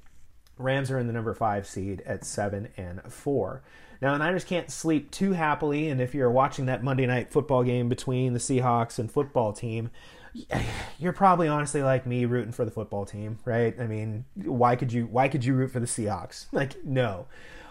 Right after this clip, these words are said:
But honestly, it probably would have been better if the Seahawks would have won, at least in terms of the standings, because right now,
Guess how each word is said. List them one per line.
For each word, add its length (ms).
But 200
honestly, 440
it 100
probably 300
would 120
have 60
been 180
better 460
if 280
the 240
Seahawks 540
would 100
have 120
won, 340
at 200
least 260
in 80
terms 320
of 60
the 60
standings, 540
because 240
right 260
now, 440